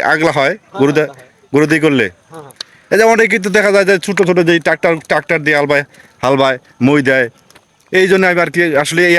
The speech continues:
Speaker 1: বর্তমান যুগের ছেলেমেয়েরা এটা কিন্তু দেখতে পাবে না যে এই গরু দিয়া কীভাবে, আহ, হাল চাষ করতো, কীভাবে মই দিত।
Speaker 2: হুম।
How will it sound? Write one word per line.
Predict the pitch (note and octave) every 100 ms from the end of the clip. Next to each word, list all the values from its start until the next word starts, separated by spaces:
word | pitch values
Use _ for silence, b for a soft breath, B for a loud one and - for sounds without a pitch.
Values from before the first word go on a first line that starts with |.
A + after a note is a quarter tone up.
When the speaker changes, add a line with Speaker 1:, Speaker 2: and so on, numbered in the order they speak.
| E3+
Speaker 1:
বর্তমান | C#3 D#3+ - F3 E3+
যুগের | D#3+ E3
ছেলেমেয়েরা | C3 D#3+ D#3+ D#3+ D#3+ D#3+ - B B
এটা | C#3+
কিন্তু | D#3 D#3+ D3
দেখতে | E3+ E3
পাবে | D3+ C3+
না | A2 D#3+
যে | D3
এই | C#3
গরু | C3+ D#3+
দিয়া | D#3 D#3+ D#3 - B
কীভাবে, | - D#3 D3 C#3+
আহ, | - _ _ B2+ B2 A2+
হাল | A#2+ C3
চাষ | C3+ D3
করতো, | - D#3 - D3+ C#3+ b b
কীভাবে | - C#3+ D3
মই | D3+ D#3
দিত। | C#3+ C#3+ D3+
Speaker 2:
হুম। | D#3 D3+ -